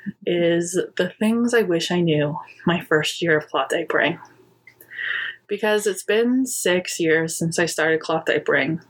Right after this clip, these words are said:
It's been three years of the Cloth Diaper Podcast, and it's been a couple of years really heavily immersed in the cloth diaper community,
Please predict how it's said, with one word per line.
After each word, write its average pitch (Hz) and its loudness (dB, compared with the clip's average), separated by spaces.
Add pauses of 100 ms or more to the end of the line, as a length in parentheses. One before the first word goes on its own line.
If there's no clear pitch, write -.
(280)
It's - -2
been 180 0
three 202 0
years 208 0
of 202 -2
the 202 -2
Cloth 175 0
Diaper 165 -2
Podcast, 165 -2 (560)
and 180 2
it's - 0
been 208 0
a 254 0
couple 233 0
of 220 0
years 190 0
really 180 2
heavily 170 0
immersed 156 -2 (240)
in 185 0
the 185 2
cloth 185 -2
diaper 165 0
community, 160 0